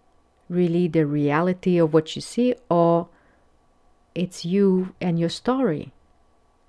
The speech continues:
Maybe you're more attached to your story than growing. And your story may be that you're not good enough, or you're not worth it,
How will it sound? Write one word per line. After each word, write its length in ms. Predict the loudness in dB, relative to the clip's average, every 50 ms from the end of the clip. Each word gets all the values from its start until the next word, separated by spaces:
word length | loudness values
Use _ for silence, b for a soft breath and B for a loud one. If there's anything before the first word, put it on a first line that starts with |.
| _ _ _ -2
Maybe 280 | 0 0 2 4 4
you're 280 | 4 6 4 2 2 0 -4
more 300 | -6 -2 0 2 2 2
attached 400 | 2 2 0 0 0 -2 -6 -6
to 60 | -4
your 160 | -2 -2 -2 -4
story 520 | -4 -4 -2 0 2 2 4 4 4 4
than 260 | 2 0 0 0 -2
growing. 480 | -2 -2 0 0 0 0 -2 -2 -6 -8 -14 _ _ _ _ _ _ _ _ _ _ _ _ _ _ _ _ _ _ _ _ _ _ _ _ _ _ _ 0
And 120 | 2 2
your 80 | 2 2
story 400 | 2 2 2 4 4 6 4 4
may 180 | 4 2 2
be 200 | 2 2 0 0 2
that 260 | 2 0 0 -2 B B B B B
you're 120 | 0 0
not 200 | 2 0 0 0
good 140 | 0 2 2
enough, 520 | 2 2 0 0 -2 -4 -6 -10 -16 -20 _ b b b b b b b b -8
or 220 | -4 -2 -2 -2
you're 180 | -2 0 0 0
not 200 | 0 0 0 4
worth 320 | 4 4 4 2 0 -2
it, 260 | -2 -2 -2 -6 -12